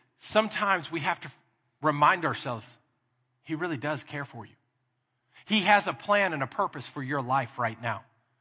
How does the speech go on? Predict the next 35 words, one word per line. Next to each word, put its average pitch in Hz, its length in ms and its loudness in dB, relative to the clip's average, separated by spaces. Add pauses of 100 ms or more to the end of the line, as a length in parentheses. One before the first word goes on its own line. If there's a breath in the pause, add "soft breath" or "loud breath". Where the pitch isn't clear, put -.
(400 loud breath)
I 175 100 2
think 226 120 2
a 202 60 2
lot 190 200 8
of 233 100 0
times 202 280 2
we 185 100 0
mess 185 320 2
up 214 160 6
because 175 280 -2
one 202 100 4
of 214 60 2
the 190 60 -4
most 185 200 -2
common 226 260 2
mistakes 202 440 -2
that 180 100 -6
we 180 160 -6
deal 190 320 -2
with 139 220 -2 (320 loud breath)
is 185 160 2
we 202 100 -4
think 202 300 -4
trials 226 680 2 (600 soft breath)
and 190 80 -4
temptations, 208 680 -2
you 190 80 -4
know, 202 60 2
we 190 120 -4
deal 214 260 0
with 247 140 0
those 190 220 -2
things 175 280 -4 (320 soft breath)
and 156 160 -6
tribulations. 202 800 -2